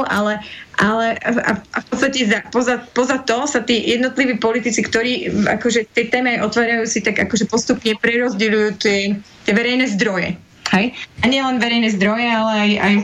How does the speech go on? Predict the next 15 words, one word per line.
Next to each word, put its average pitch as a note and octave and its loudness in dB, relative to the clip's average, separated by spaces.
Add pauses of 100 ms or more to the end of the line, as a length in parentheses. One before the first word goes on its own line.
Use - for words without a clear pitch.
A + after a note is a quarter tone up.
(380)
ehm, F#3+ 2 (560)
no, G#3+ 4 (380)
proste A3 0
mnohé A#3 0
také A#3+ 0
príležitosti A3+ 0
ekonomické. A3 -2 (240)
Tak A3 -2
toto C#4+ 0
ja A#3+ -2
tak C#4+ -2
vnímam A#3 2
ako A3 -2
ten A3+ 0
príklad, A#3 0